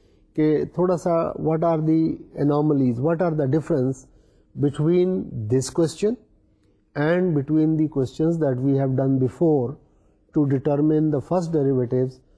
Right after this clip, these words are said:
of approximated functions یا numerical اس میں ابھی تک جو کیے۔ تو یہ ایگزامپل بڑی اس چیز کو واضح طور پہ، آ، ڈیمونسٹریٹ کرتی ہے، السٹریٹ کرتی ہے۔ ایکس کے جو پوائنٹس ہیں، اس کی جو ویریشنز ہیں،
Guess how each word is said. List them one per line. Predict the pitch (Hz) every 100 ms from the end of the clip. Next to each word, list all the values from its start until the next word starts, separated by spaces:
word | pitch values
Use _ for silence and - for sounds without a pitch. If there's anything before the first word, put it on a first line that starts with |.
| _ _ -
of | 135 135 -
approximated | 131 139 127 - 139 123 113 127 135 - - -
functions | 127 120 139 175 -
یا | 143
numerical | 127 127 123 117 123 127 123
اس | 110 117
میں | 113 - _ _ _ -
ابھی | 135 135
تک | 135
جو | 123 123
کیے۔ | 110 113 113 113 _ _ _ _ _ -
تو | 156 156
یہ | 151 165
ایگزامپل | 170 165 151 131 143 143 147 151
بڑی | 139 139 143 147
اس | 151 135
چیز | - 139 127
کو | - 143 123
واضح | 143 151 151
طور | 139 135
پہ، | 123 131 127
آ، | 175 - _ _ _ _ 131 123 120
ڈیمونسٹریٹ | 120 135 135 127 147 180
کرتی | 190 175 156 196
ہے، | 202 214
السٹریٹ | 175 160 156 - 175 135
کرتی | 117 95 92
ہے۔ | 87 - _ _ _ _ _ _ _ _ _ _ _ _
ایکس | - 220 -
کے | 269
جو | 240 233
پوائنٹس | 208 170 170 165 156
ہیں، | 151
اس | 156 139
کی | 196
جو | 185
ویریشنز | 165 151 156 196 - 175 117
ہیں، | 120 -